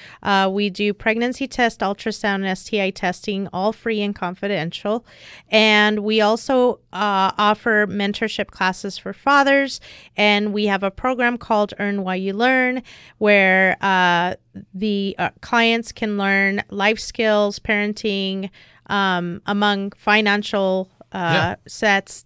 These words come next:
Speaker 1: setting plans, and among others. There's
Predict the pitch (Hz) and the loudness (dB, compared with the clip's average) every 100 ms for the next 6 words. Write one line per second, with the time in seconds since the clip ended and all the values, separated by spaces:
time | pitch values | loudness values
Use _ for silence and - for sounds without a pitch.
0 | - - 208 196 196 - 185 185 185 190 | -12 -2 -2 -2 -6 -2 -2 0 -4 -8
1 | 180 185 185 - - _ - 226 262 262 | -10 -10 -12 -20 -20 _ -2 4 4 2
2 | 220 226 202 165 165 - - 202 214 202 | 4 6 6 2 2 -6 -10 -2 0 0
3 | - | -4